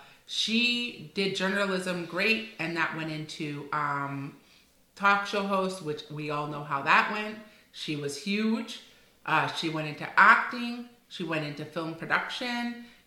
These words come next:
And then she spun off her own network. I don't know, but I know that the thing I think that was the most lucrative for her and where she had, like, the height of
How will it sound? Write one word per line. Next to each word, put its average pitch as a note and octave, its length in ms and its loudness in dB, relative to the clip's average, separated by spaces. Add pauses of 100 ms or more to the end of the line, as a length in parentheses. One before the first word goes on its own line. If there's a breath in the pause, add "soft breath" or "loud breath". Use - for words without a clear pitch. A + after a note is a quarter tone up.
(180)
And F3 180 2
then D#3+ 220 0
she E3+ 500 -6
spun E3 360 -4
off D#3 160 0
her D3 180 -6
own C#3+ 240 -4
network. - 520 -6 (1200 loud breath)
I F3 160 8
don't D#3 240 0
know, D3+ 380 -4 (420 loud breath)
but F3 120 4
I E3+ 120 8
know E3+ 260 0
that D#3+ 320 -2
the D#3 80 -4
thing E3+ 640 -4
I D3+ 80 -2
think E3+ 300 -4
that C#3+ 140 -4
was D3 140 -4
the D3+ 80 -4
most D3 300 -6
lucrative G3 480 -4
for G#3 140 -2
her G#3 280 4
and D3 320 -4
where D3+ 140 -2
she E3+ 180 -6
had, D#3 220 -2
like, D3 180 -6
the D3+ 80 -6
height D#3+ 320 -6
of D#3 160 -6